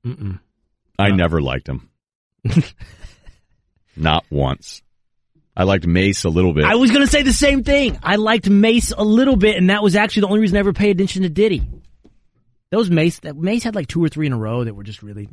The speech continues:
Speaker 1: really
Speaker 2: Yeah,
Speaker 1: good.
Speaker 2: but even that was pretty short-lived, and I, I saw Mace.
Speaker 1: I'm told Mace is beefing right now with Cameron. Pretty heavy.
Speaker 2: Are you serious?
Speaker 1: Yeah.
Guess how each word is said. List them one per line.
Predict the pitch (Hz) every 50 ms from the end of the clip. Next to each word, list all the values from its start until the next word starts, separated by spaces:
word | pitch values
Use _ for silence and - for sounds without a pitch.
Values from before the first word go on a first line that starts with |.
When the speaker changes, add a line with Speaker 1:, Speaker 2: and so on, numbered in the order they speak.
| _ _
Speaker 1:
really | 107 107 170 175
Speaker 2:
Yeah, | 170 165 160 156 156
Speaker 1:
good. | - -
Speaker 2:
but | 151 156 -
even | 190 214 196 170 160 147 135 - -
that | 147 127 117 113
was | 113 98
pretty | - - 127 107 98
short-lived, | - - 110 101 98 95 90 - _ _ - _ - 107 104 92 87 82 82 90
and | 85 82 80 82 - - - - _ _ -
I, | 80 82 78 - - _ _ -
I | 87
saw | - - 90 85 69
Mace. | 69 67 82 82 80 - - - - _ _ _ _ _ _ _ _ _ _ _ _ _ _ _ _ -
Speaker 1:
I'm | 143
told | - 151 147 127
Mace | 123 120 120 104 - 104
is | 85
beefing | 82 113 117 110 - 104 101
right | 98 101 92
now | 101 98 95
with | 90 -
Cameron. | - 104 95 92 90 87 87 95 98 - _ _ _ _ _
Pretty | - 104 98
heavy. | 95 95 90 87 101 95 - _ _ _ _ _ _ _ _ _
Speaker 2:
Are | 98 117
you | 143 170
serious? | - - - 87 85 107 131 170 180 - - - - - _ _ _ _ -
Speaker 1:
Yeah. | - 95 104